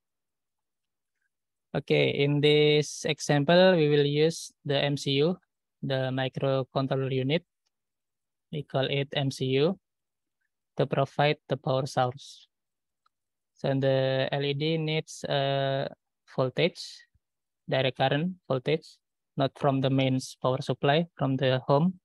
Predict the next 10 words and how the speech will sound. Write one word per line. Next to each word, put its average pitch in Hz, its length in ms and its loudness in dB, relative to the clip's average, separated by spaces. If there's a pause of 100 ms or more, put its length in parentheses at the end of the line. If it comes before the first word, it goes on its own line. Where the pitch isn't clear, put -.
(720)
So 143 500 2
we 135 100 2
use 139 540 -2
the 131 640 0 (200)
board 151 260 0 (360)
to 131 80 -2
provide 139 480 0
the 139 120 0
power 131 280 -2
source. 135 440 -8